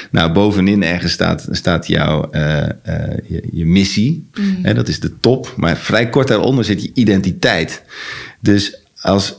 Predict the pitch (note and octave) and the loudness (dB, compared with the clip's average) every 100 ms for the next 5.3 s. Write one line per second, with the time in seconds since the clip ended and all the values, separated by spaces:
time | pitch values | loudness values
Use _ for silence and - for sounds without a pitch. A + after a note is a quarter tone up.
0 | - A#2 A#2 A2 G2 - A#2 G#2+ - - | 0 2 2 0 0 2 0 0 -6 -6
1 | G2+ F#2+ G#2 F#2+ F2 - A#2+ C3+ - G2 | -2 2 2 2 0 0 0 0 0 2
2 | G#2+ G#2 G2 G2+ E2+ G2+ - - - - | 2 2 0 0 2 2 0 -10 -10 0
3 | F2+ G#2 A#2+ A#2+ F#2+ A2 G2+ G2 G2+ F#2+ | 4 4 4 2 0 2 2 2 2 2
4 | F2 - D#2 F#2+ F#2+ G2+ G2 A#2 A#2 F2+ | 0 0 0 0 2 2 4 2 2 2
5 | G2 D2+ D2 | 2 2 0